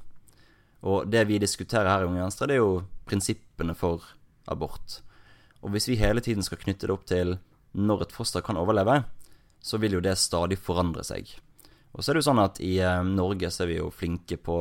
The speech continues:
eh, på helse, vi er flinke på, på teknologiutvikling. Er det sånn at hvis vi kan redde et foster i uke tjuetre i Norge,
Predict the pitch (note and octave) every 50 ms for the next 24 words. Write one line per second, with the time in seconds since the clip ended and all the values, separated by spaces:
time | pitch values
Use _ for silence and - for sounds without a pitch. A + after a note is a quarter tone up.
0 | E2+ E2 E2 E2 E2 E2 - - - - - - _ _ - A1+ G#1+ - - -
1 | F2 F2 F2 E2 E2+ - - - E2 E2 D#2+ - F2 E2+ E2+ - - - - E2+
2 | E2+ - - - - - D#2 D#2+ E2+ - - F2+ E2+ F2 E2+ E2 - - D2+ -
3 | D2 D2 - - - - - - - - - - - - - _ _ _ _ _
4 | - - G#2+ A2 B2 A#2+ A2+ G#2 F#2+ - - - G2+ - - A2 G#2 - G#2+ F#2+
5 | F#2 F#2 F#2 F2+ G#2 - - - A2 - - - G2 F2 F2 E2+ - F2+ - -
6 | F2+ - - - G#2 F#2 F2+ F2 F2 E2 F2 F#2 G2 A#2